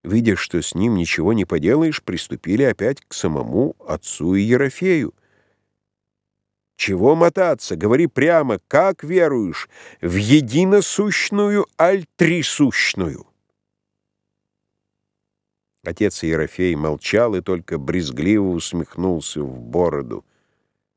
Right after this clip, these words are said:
Видно было, что он презирает с высоты своей учености всех этих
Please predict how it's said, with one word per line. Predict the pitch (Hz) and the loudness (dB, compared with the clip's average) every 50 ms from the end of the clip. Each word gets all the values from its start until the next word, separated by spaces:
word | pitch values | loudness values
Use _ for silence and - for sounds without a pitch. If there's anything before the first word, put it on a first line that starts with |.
| _ _ _ _ _ _ _ _ _ _ - | _ _ _ _ _ _ _ _ _ _ -6
Видно | - 92 117 110 107 101 90 | -2 -2 0 2 2 2 2
было, | 104 110 113 107 98 | 4 4 4 4 2
что | 87 - - 95 113 | 0 -2 -2 0 0
он | 131 131 107 - | 2 0 -2 -2
презирает | - 101 113 101 98 110 110 127 139 143 139 131 113 | -2 -2 -2 0 2 2 2 4 2 2 0 0 -2
с | - - - | -6 -6 -2
высоты | 104 110 107 - - 107 101 - 127 123 | -2 -2 0 2 0 0 0 -2 -6 -6
своей | - - - 107 101 98 107 113 117 107 | -6 -4 0 2 2 2 2 2 2 0
учености | 95 92 - - 123 135 135 123 110 90 - - - - 71 - _ _ _ _ _ _ _ _ _ _ _ _ _ | 0 -2 -2 0 0 2 0 0 -2 -4 -6 -8 -10 -10 -10 -10 _ _ _ _ _ _ _ _ _ _ _ _ _
всех | - - - 135 117 - | -6 0 0 0 2 0
этих | 113 104 - 95 - - | -4 -6 -6 -8 -10 -10